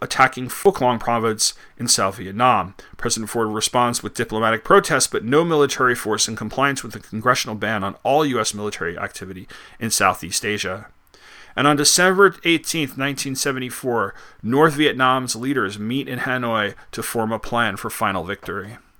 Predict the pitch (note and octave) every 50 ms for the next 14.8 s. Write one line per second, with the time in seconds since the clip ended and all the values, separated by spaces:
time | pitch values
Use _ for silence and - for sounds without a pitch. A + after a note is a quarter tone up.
0 | - - - - - - - - - - - D3 D#3 F3+ G#3 A#3 A3 G3+ F3 D3+
1 | - - - D#3+ D3+ D3 C#3+ C#3+ C3+ - - - A#2 - - C#3+ C#3+ D#3+ E3+ E3
2 | E3 D#3 D3 C#3+ C#3 C3+ C3+ - - - - A#2+ A2+ - G#2+ G#2+ - - - A2+
3 | A2 G#2+ F#2+ F#2+ F#2 E2+ F#2+ - A#2+ G#2+ G2 F#2+ G2+ F#2+ G#2 - G#2+ G2 - -
4 | G#2+ G2 G2 G2 G2+ - - G#2 G2 F2 E2+ F2 F#2 F#2 G#2+ G#2+ - G2+ - -
5 | - A2+ G#2+ G2 G2 G2 G2 - - A#2 A#2+ A#2 A2 - - A2 E2 F#2+ F#2 F#2+
6 | E2+ F#2+ F#2 E2 D#2 D2+ C#2+ C#2 B1 A1 - - - _ _ _ - D#3 D#3 D3+
7 | G3+ G#3+ A3+ A3 G#3+ G#3 F#3 - G#3 G3+ F#3 - F3 D#3 E3+ F3 E3 - E3+ D#3
8 | - E3+ D#3+ D#3 D#3 C#3+ - - D#3 D3+ D#3+ F3 F3 F3+ E3 - - - - -
9 | _ - A#2+ - - - D#3 E3+ F3+ F3 D#3+ D3 D3+ D#3+ E3 - - C3+ B2+ A#2
10 | C#3+ D3+ D#3+ E3+ E3 D3+ - D#3+ B2+ B2 - - D3 D3 C3+ B2+ A2+ A#2 - -
11 | - D3 C#3+ B2+ B2 A#2+ A#2+ A#2 A2+ - - D3 C#3+ D3 D3 C3+ - - - A#2+
12 | A2+ A2 C3 C3+ C#3 C#3 C3+ C3 C3 - - B2+ B2 A#2 A#2 A#2 - - G2+ -
13 | - G#2 - - A#2 A#2+ A#2+ A#2 A#2 A2+ A2 A2 G2+ - - - A2 G2 - -
14 | - G#2+ G2+ G2 F#2+ F2+ - - - B2 A2+ F#2+ F2 F2+ G#2+